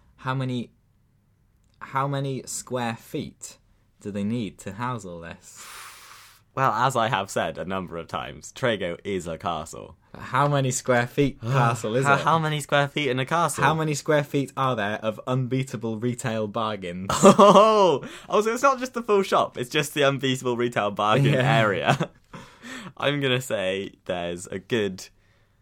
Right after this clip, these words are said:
Speaker 2: forty thousand.
Speaker 1: Two hundred and fifty thousand.
Speaker 2: Ooh. That's a, that's, that's a lot of unique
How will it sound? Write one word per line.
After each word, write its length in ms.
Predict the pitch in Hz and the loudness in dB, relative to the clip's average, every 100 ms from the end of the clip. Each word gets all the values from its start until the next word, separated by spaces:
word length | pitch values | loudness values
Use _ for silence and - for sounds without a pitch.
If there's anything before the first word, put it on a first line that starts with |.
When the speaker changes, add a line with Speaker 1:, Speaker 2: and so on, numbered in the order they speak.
| _ _ _ _ _ _ _ _ - | _ _ _ _ _ _ _ _ -20
Speaker 2:
forty 800 | - - 156 139 139 120 117 | -4 2 4 4 2 2 0
thousand. 880 | 113 113 107 101 101 90 92 95 - - | 0 0 2 0 -4 -6 -6 -10 -14 -16
Speaker 1:
Two 300 | - 135 139 | -2 2 2
hundred 440 | 131 131 139 147 | 0 -2 0 -2
and 140 | 147 135 | -2 -2
fifty 460 | 147 131 - 117 | -4 -4 -4 -6
thousand. 840 | 110 104 98 101 98 95 90 113 466 | -2 0 0 -2 -4 -6 -4 -2 0
Speaker 2:
Ooh. 520 | 494 466 339 175 135 - _ _ _ _ _ _ _ _ _ _ - | 2 2 2 0 -4 -12 _ _ _ _ _ _ _ _ _ _ -4
That's 320 | 208 190 - | 0 0 0
a, 60 | 143 | 0
that's, 320 | - 160 - | 2 0 -2
that's 260 | - 160 220 | 2 2 2
a 60 | |
lot 400 | 95 101 110 - | -2 2 0 0
of 100 | 92 | -6
unique 540 | 90 90 80 78 - | -6 -6 -8 -12 -18